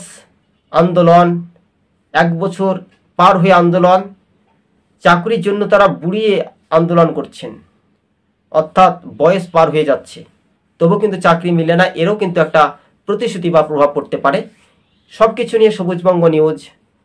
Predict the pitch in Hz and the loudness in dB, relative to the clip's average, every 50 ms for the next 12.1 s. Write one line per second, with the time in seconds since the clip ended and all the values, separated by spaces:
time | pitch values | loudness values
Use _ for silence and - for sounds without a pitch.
0 | _ _ - - 151 165 170 - 175 185 170 175 151 151 151 - - 165 147 147 | _ _ -2 0 0 0 0 0 -2 -2 -2 -2 -4 -6 -6 -4 -4 -2 0 0
1 | 147 143 - _ _ _ _ _ _ _ _ _ _ _ _ _ _ _ _ _ | 0 0 -4 _ _ _ _ _ _ _ _ _ _ _ _ _ _ _ _ _
2 | _ _ _ _ _ _ _ _ _ _ _ _ _ _ _ _ - 147 147 147 | _ _ _ _ _ _ _ _ _ _ _ _ _ _ _ _ -6 -4 -2 0
3 | 151 143 - 135 127 135 135 147 165 165 - - 160 165 170 - - 185 185 175 | 0 0 2 0 0 0 2 0 0 -2 -2 -6 -6 -6 -6 -4 -2 -2 -2 -2
4 | 175 - _ _ _ _ _ _ _ _ _ _ _ _ - 185 190 196 190 185 | -4 -12 _ _ _ _ _ _ _ _ _ _ _ _ -10 -6 -2 0 0 2
5 | 180 170 170 165 - - 160 156 156 - 156 139 135 131 135 147 - 156 147 143 | 2 2 0 -2 -2 -4 -6 -6 -6 -4 -6 -4 -4 -4 -6 -4 -2 -4 -4 -2
6 | 147 135 135 131 131 131 - - - - 180 180 160 151 151 - - 170 190 185 | -2 -4 -4 -4 -6 -10 -12 -10 -6 -4 -4 -4 -4 -6 -8 -8 -4 -2 0 -2
7 | 175 175 - 220 214 202 196 - _ _ _ _ _ _ _ _ - 143 147 - | -2 -2 -4 -4 -4 -4 -6 -16 _ _ _ _ _ _ _ _ -8 -8 -6 -4
8 | 151 156 156 - 190 180 185 185 185 190 185 - 151 151 156 196 196 165 - 165 | -4 -6 -4 -4 -2 -2 -2 -2 -2 -4 -2 0 0 0 0 -2 -4 -6 -8 -8
9 | 170 - 170 151 135 120 - 139 165 160 - 143 139 135 135 123 - _ _ _ | -4 -2 -2 -2 -2 -2 -4 -4 -4 -4 -4 -6 -6 -6 -6 -8 -12 _ _ _
10 | _ _ - 120 110 143 143 151 156 - 156 139 135 135 139 117 104 117 120 120 | _ _ -8 -2 0 0 0 0 -2 -2 -4 -2 0 0 -2 -2 -2 -4 -6 -6
11 | 113 110 110 107 - - - _ _ _ _ _ _ _ _ - 165 180 202 220 | -8 -10 -14 -16 -18 -20 -20 _ _ _ _ _ _ _ _ -2 2 2 4 4
12 | 226 240 | 4 4